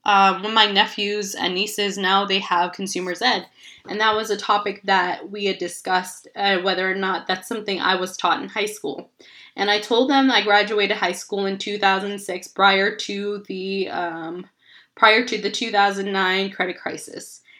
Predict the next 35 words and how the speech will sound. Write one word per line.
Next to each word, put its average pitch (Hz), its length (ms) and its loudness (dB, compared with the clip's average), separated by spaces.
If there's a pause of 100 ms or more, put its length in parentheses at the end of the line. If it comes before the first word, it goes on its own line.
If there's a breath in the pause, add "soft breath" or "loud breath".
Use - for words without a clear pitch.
(200 soft breath)
And 208 240 0
as 208 200 2
a 247 60 0
result 220 440 4
of 190 80 -4
the 190 80 0
two 214 220 -4
thousand 196 340 2
nine 190 220 -2
credit 269 280 0
crisis, 180 500 -2
I'm 190 180 -2
glad 180 240 0
that 175 460 -4
all 185 360 2
these 196 240 -4
schools 240 640 2
have 190 600 0 (500)
decided 196 500 2
to - 100 -8
start 196 320 -2
teaching 185 600 -8 (420 loud breath)
the 220 80 -10
younger 214 260 -2
generation 190 960 -2
better 185 420 0
consumer 190 840 -6 (260)
education. 175 720 -6 (400 soft breath)
And 196 560 2 (160)
that 208 320 6
was 254 240 2
an 202 160 -6
awareness 196 540 0
of 185 300 -4 (460)
w-, - 240 -8